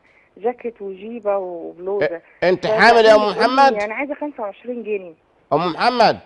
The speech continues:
Speaker 1: وبعدين، آه، طنشتها وبلبس، قلت لها: "ما أنا بحب ألبس حلو عشان يبقى شكلي حلو قدام الناس".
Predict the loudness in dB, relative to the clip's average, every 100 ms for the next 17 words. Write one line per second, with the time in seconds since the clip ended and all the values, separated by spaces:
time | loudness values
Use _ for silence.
0 | -8 -2 0 0 -2 -4 -2 -2 -2 -2
1 | -2 -4 -6 -4 -2 -2 -2 -4 -4 -10
2 | -10 -4 -2 -2 -4 -6 -6 -6 -8 -8
3 | -8 -10 -12 -6 -4 -4 -6 -8 -10 -12
4 | -16 -18 -14 -12 -12 -12 -12 -14 -14 -20
5 | -20